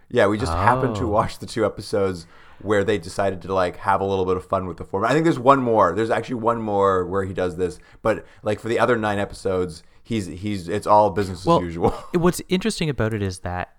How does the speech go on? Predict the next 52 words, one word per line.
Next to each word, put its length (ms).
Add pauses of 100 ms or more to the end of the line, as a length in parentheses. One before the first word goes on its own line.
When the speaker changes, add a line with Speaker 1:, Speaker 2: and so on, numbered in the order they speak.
(100)
Speaker 2:
he's 320
not 280
playing 580 (240)
Doctor 320
Michael 380
Rhodes. 720
It's 160
not 220
like 320 (600)
he's, 480
someone's 360
Speaker 1:
No, 40
Speaker 2:
telling 200
him 60
a 40
Speaker 1:
no. 60
Speaker 2:
story. 260 (180)
He's 160
playing 360
Gary 300
Collins. 460
He's 120
playing 200
himself, 720 (240)
the 100
actor 320
who, 120
by 180
the 80
way, 100
in 220
both, 360 (140)
<laughs> 100
in 120
both 240
these 180
episodes, 640 (600)
he 260
talks 360
to 160
the, 380
the 100
lead 200
actress, 360
the 120
guest 260
star 320
who's 120
gonna 160
be 80
in 60
it. 120